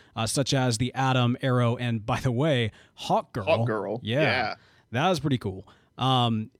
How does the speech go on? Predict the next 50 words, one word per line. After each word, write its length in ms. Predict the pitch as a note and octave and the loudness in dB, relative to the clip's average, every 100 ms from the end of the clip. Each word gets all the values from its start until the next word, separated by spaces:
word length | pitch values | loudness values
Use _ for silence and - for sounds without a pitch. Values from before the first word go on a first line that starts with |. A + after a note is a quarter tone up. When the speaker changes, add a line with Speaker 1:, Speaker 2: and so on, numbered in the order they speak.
| - | 0
Speaker 1:
they 80 | |
also 340 | D#3 D#3 E3+ F#3 | 2 2 2 0
find 340 | - E3+ D#3 | 2 2 2
out, 220 | C#3+ C#3 | 2 2
of 60 | C3+ | 0
course, 340 | - C3+ B2+ | 0 0 0
the, 220 | - A#2+ A2 | 0 -2 -2
the 100 | A#2 | -2
confirmation 840 | D3 C#3 C#3 B2 B2 - B2 A2+ | 0 0 2 2 2 0 0 0
that 240 | A2 G#2+ | -2 -2
Wells 580 | G#2+ B2+ C#3+ D3+ D3+ C#3+ | -2 0 2 4 2 0
went 340 | E3+ C3+ C#3 G#2+ | -2 -2 -2 0
back 240 | C3+ C3+ | 0 2
in 80 | C3+ | 0
time. 380 | - C3+ B2+ A#2 | 0 2 2 2
He 100 | A#2 | 0
killed 580 | - - D#3+ D#3+ D3 | -4 0 2 2 2
Nora 280 | C3+ C#3+ C3 | 0 2 2
Allen 440 | B2+ B2+ B2+ B2 B2 | 2 2 2 2 0
out 160 | B2 B2 | -2 -2
of 260 | C3 A#2 A2 - | -2 -4 -4 -2
anger 360 | D3 D3+ C3+ | 0 2 2
for 160 | A#2+ B2 | 2 0
not 280 | A#2+ B2+ A#2+ | 2 0 0
being 140 | A#2+ | 0
able 120 | A#2 | 0
to 80 | A2+ | -4
kill 240 | - A2 | -4 -4
Barry. 560 | G2 F#2+ C3+ D3+ F3+ F#3+ - - _ _ - | -4 -4 -2 0 0 -2 -4 -20 _ _ -6
And, 500 | G#3+ C4+ F#3+ G3+ F3+ - _ _ - | -2 2 2 2 -2 -8 _ _ -6
you 120 | F#3+ | 0
know, 80 | A#3 | 0
we 100 | A3+ | 2
talked 160 | A#3 | 0
about 160 | G#3 A3 | 0 -2
this 120 | F#3 | 0
last 240 | A3 C4+ | 0 0
week, 280 | F3 D#3+ F#3+ - _ _ - | 2 0 -2 -10 _ _ -4
the 120 | A3 | 0
new 120 | C4+ | 2
costume. 640 | - A#3 C4+ - F3 A2+ A2 | 2 0 0 0 0 0 -2
And 120 | F#3 F#3 | -2 0
Sisko 480 | - D4 - B3 | 2 0 0 -2
even 260 | G3+ G#3+ F#3+ | 0 0 0
pinpoints 580 | - A#3+ A#3+ A3 G3 F3+ | 0 0 2 2 0 2
out 220 | G#3 G#3+ | 0 0
the 80 | G3 | 0
whole 240 | E3 F3+ | 2 0
time 400 | D#3 - G3 G#3 | 0 -2 2 2
continuum, 960 | G3 F#3+ F3 G3 G3 F3+ F3 E3 D#3+ | 2 0 2 0 2 2 4 2 0